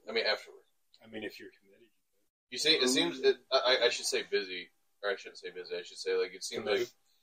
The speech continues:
Speaker 1: you, 'cause you have to get up at four thirty A M. A lot of what you're gonna have to do if you're not gonna do the range is, like, go play a quick nine holes at, like, Wyandotte or
Speaker 2: Mm-hmm.
Speaker 1: Southgate
Speaker 2: Mm-hmm.
Speaker 1: or s-,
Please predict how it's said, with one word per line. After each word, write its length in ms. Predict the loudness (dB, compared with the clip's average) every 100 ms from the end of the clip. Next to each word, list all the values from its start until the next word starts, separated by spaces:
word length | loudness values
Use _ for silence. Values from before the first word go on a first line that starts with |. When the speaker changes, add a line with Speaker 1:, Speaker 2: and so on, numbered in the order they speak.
| _
Speaker 1:
you, 240 | -10 -10 -10
'cause 120 | -8
you 80 | -4
have 80 | -2
to 80 | 0
get 80 | -4
up 60 |
at 80 | -2
four 100 | -4
thirty 380 | -2 0 2 2
A 80 | -2 -6
M. 20 | _ _ _ _ 2
A 40 |
lot 180 | 4 4
of 100 | 2
what 100 | -2 0
you're 80 | -2
gonna 160 | -2
have 100 | -4 -4
to 20 | 0
do 80 | 0
if 80 | 0
you're 80 |
not 140 | -2 -2
gonna 140 | -4 -12
do 80 |
the 80 | -12 -10
range 240 | -12 -14
is, 60 | -12
like, 140 | -10 -6
go 140 | -6
play 140 | -4 -6
a 60 | -6
quick 160 | -18
nine 140 | -16 -14
holes 160 | -16 -16
at, 80 |
like, 140 | -18 -12
Wyandotte 500 | -12 -10 -6 -6 -6
or 220 | -12 -14
Speaker 2:
Mm-hmm. 80 | -8
Speaker 1:
Southgate 460 | -6 -6 -10 -20 -20
Speaker 2:
Mm-hmm. 60 |
Speaker 1:
or 100 | -20
s-, 140 | -20